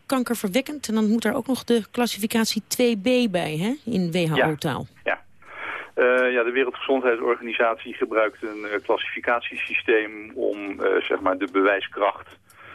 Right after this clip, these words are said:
Speaker 2: eh, in te delen. En ze hebben nu, eh, voor, eh, langdurig gebruik van mobiele telefoons aangegeven dat er een beperkt bewijs is voor, eh, mogelijk kankerverwekkende,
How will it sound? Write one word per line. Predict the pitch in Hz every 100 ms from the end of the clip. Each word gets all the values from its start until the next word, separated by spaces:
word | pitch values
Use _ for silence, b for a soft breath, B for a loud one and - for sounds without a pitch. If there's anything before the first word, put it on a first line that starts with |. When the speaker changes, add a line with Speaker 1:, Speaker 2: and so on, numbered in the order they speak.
| B B
Speaker 2:
eh, | - 101 98 95 95 95 92 95 -
in | - - 113
te | 104
delen. | 107 98 98 127 - B B B
En | - 110 107
ze | 107 104
hebben | 104 101 104
nu, | 104 101 101
eh, | 95 95 92 -
voor, | 98 98 92 92 -
eh, | 92 90 90
langdurig | 90 92 92 107 95 -
gebruik | - 92 98 101 95
van | - 98 95
mobiele | 98 90 95 -
telefoons | 101 90 - 104 101 95 - - B B B B B
aangegeven | 107 107 110 - 98 98 101
dat | 101 90
er | 95 98 -
een | 95
beperkt | 98 - 123 113
bewijs | 101 95 107 110 -
is | 113 95 - -
voor, | 101 92 87 85 87
eh, | 90 87
mogelijk | 85 90 - 95 -
kankerverwekkende, | 90 80 - 87 87 - 82 82 80